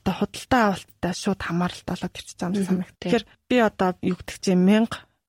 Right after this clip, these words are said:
Speaker 1: үйлдвэрлэдэг бүтээгдэхүүнүүдийг авах юм уу? Эсвэл арай бас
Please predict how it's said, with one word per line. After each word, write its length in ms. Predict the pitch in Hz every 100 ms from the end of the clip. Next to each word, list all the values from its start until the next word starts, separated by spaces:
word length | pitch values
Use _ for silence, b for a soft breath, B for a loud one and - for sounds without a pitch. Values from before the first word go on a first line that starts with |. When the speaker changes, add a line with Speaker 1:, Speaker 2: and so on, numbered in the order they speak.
| -
Speaker 1:
үйлдвэрлэдэг 580 | 190 - 196 180 - 196
бүтээгдэхүүнүүдийг 760 | - - 190 - 190 180 - 190
авах 160 | - 190
юм 160 | 185 190
уу? 140 | 202
Эсвэл 340 | 196 - 180 180
арай 240 | 180 208 214
бас 200 | -